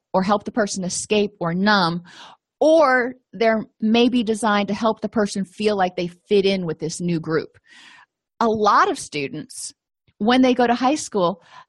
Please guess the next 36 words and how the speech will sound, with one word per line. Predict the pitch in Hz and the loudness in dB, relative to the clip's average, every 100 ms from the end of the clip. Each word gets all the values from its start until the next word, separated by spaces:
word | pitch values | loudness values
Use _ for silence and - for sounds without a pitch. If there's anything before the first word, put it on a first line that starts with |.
| - | -2
they | 247 | 2
went | 277 285 302 | 2 2 0
to | 262 | -4
high | 262 320 | -4 -4
school | - 247 220 | -2 -2 0
with | 208 | 0
those | 247 - | -2 0
same | 262 262 | 0 0
people | 254 302 349 185 196 - _ | 0 -2 -2 -2 -4 -10 _
for | - 226 | -4 -2
four | - 226 208 | 0 0 2
years. | 240 269 175 - - _ - - | 2 0 -2 -12 -16 _ -10 0
They | - | 2
may | 302 277 | 4 4
have | 254 | 4
even | 254 240 | 0 0
gone | 247 240 | 0 0
to | 220 | 2
middle | 226 254 | 2 0
school | 262 - 262 233 | -2 -4 -4 -2
and | 226 | 0
elementary | 254 247 302 - 240 | 2 4 2 2 -4
school | - 175 156 | -4 0 0
with | 113 - | -2 -6
them. | - 170 _ _ _ _ - 185 | -8 -8 _ _ _ _ -20 -8
So | 214 | -2
they've | 254 | -2
had | 247 302 285 | 0 0 0
these | 254 - | 0 -2
same | 247 233 | -2 -2
friends. | - 262 269 175 113 - - - - - _ - | -2 0 0 -2 -8 -14 -18 -20 -20 -20 _ -2
And | 220 | 0
a | |
lot | 208 190 277 440 | 2 2 2 0
of | - | -2
times, | 202 185 196 247 | 0 2 0 -2